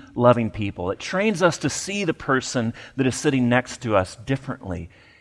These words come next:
It trains us to lean into their lives and perhaps lift a burden, perhaps carry something for them, to give them the gift of forgiveness and so forth. And this morning, we're gonna be looking at what that looks like and how that, uh, comes to us out of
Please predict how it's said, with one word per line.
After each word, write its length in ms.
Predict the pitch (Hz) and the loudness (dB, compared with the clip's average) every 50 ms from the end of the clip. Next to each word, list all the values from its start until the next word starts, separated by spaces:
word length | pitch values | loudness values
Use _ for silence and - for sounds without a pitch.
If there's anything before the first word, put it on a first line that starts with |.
| _ | _
It 120 | - 127 - | -8 -8 -8
trains 400 | - - 151 156 160 151 117 131 | -4 -2 0 2 2 2 2 2
us 240 | 123 117 110 - - | 2 2 2 -2 -8
to 160 | - - 135 | -4 -2 0
lean 340 | 113 117 131 143 147 131 131 | 2 4 4 4 4 6 6
into 240 | 135 151 131 - | 4 4 2 0
their 160 | 113 120 110 98 | 0 2 2 2
lives 400 | 98 95 92 92 90 90 92 - | 4 2 2 2 0 -4 -6 -8
and 100 | 107 - | -10 -8
perhaps 440 | 110 101 107 143 131 123 - - - - - - | -6 -2 2 4 4 4 4 0 -20 -20 -14 -6
lift 300 | - 113 123 135 131 131 | 0 2 2 2 2 0
a 60 | 123 113 | -4 -2
burden, 540 | - 104 101 104 101 87 92 85 85 85 - _ _ _ _ _ _ _ - | 0 2 2 2 2 0 -4 -8 -8 -10 -14 _ _ _ _ _ _ _ -4
perhaps 300 | - 127 120 - - - | 2 2 2 2 2 -6
carry 300 | - - 131 127 127 127 | -6 -2 2 2 2 2
something 420 | - - 123 113 98 - 110 101 | 0 0 -2 -2 -2 -2 -6 -6
for 300 | - - 110 101 101 101 | -6 -6 -4 -2 -2 0
them, 300 | 92 92 87 85 87 87 - | 0 -2 -4 -4 -6 -8 -8
to 80 | - 117 | -8 -8
give 340 | 95 - 131 131 139 123 117 | -2 4 8 8 8 8 6
them 160 | 139 127 120 | 4 4 4
the 60 | 117 | 4
gift 340 | 104 110 127 120 120 - 123 | 4 4 4 4 4 4 0
of 180 | 113 104 - - - - - _ | 0 0 0 -6 -20 -20 -20 _
forgiveness 720 | - - 131 107 92 117 117 101 92 95 90 92 - - - | -4 -2 -2 2 4 4 4 4 4 -2 -2 -2 -4 -4 -6
and 140 | 110 98 - | -6 -4 -4
so 240 | - - 117 113 | -2 0 0 0
forth. 340 | 110 - 110 101 98 92 - | 0 -2 -2 -2 -2 -2 -2
And 160 | 117 110 113 | 0 0 6
this 220 | 117 156 151 - - | 6 6 6 4 -2
morning, 440 | 147 143 156 151 135 113 104 104 101 | -2 0 2 2 2 2 0 0 -2
we're 120 | 120 117 | 0 0
gonna 140 | 120 120 117 | 2 2 2
be 100 | 113 110 | 2 4
looking 360 | 110 127 151 - - 131 110 | 4 4 2 2 2 0 2
at 120 | 104 98 - - - - - - - _ - | 2 0 0 -4 -18 -18 -20 -20 -20 _ 0
what 240 | - 139 160 - - | 4 4 4 6 8
that 160 | 156 139 123 | 6 6 8
looks 320 | 127 123 123 - - - | 6 2 0 0 -2 0
like 220 | 110 98 92 - 110 | 4 4 4 2 0
and 80 | 95 | -4
how 220 | 95 117 151 156 160 | -2 -2 0 0 4
that, 260 | 160 139 117 - - - - - - - - - - | 4 4 4 4 0 -20 -20 -20 -20 -20 -10 0 4
uh, 200 | 117 113 110 104 | 6 8 8 6
comes 420 | - - - - 165 175 160 - - | 4 0 -2 -2 -2 -2 -2 -6 -6
to 180 | - 139 123 | -4 0 2
us 160 | 107 98 - - - | 2 0 0 -4 -4
out 360 | - 127 151 160 151 143 - - | -2 0 2 2 0 -2 -4 0
of 440 | - 127 131 117 104 98 92 98 101 | 4 6 8 8 8 8 6 4 -2